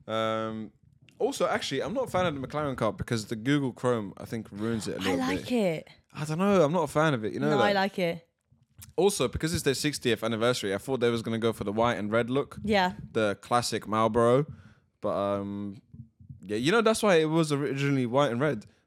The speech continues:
Speaker 1: 'cause their partnership with Marlboro.
Speaker 2: Marlboro, yeah.
Speaker 1: Yeah, 'cause obviously it was
Speaker 2: Smoking.
Speaker 1: Yeah, yeah. You know, cigarette companies were big sponsors of Formula One.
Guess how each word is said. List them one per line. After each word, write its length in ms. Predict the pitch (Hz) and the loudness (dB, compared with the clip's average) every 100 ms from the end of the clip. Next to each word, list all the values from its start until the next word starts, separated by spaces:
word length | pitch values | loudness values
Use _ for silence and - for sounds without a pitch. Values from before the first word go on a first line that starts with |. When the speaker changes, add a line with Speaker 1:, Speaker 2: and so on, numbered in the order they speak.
| - | -8
Speaker 1:
'cause 140 | 120 | -2
their 120 | 120 | 2
partnership 500 | - 139 131 - 113 | 4 4 2 -2 -2
with 320 | 117 113 101 | 0 0 -2
Marlboro. 320 | 110 127 151 180 | 0 2 2 2
Speaker 2:
Marlboro, 280 | 180 185 | 2 0
yeah. 260 | 170 170 180 | 0 0 -2
Speaker 1:
Yeah, 120 | 110 107 | -2 -4
'cause 180 | - 123 | -2 -2
obviously 360 | 113 110 104 | -2 -2 -4
it 40 | 92 | -4
was 260 | 104 101 180 | -4 -4 -6
Speaker 2:
Smoking. 840 | - 240 226 240 220 214 226 233 | -2 2 2 2 2 2 0 -4
Speaker 1:
Yeah, 180 | 175 104 | -2 0
yeah. 260 | 98 95 90 - - - _ - | 0 -2 -4 -8 -20 -20 _ -8
You 100 | 127 | 0
know, 120 | 269 | 2
cigarette 380 | 240 214 196 156 | 2 2 4 4
companies 380 | 131 131 120 107 | 4 6 4 4
were 80 | 101 | -2
big 220 | 101 120 | 0 -2
sponsors 420 | 113 139 131 104 | 0 0 0 -4
of 140 | 104 | -6
Formula 340 | - 135 120 107 | -4 -4 -2 0
One. 240 | 127 104 | -2 -4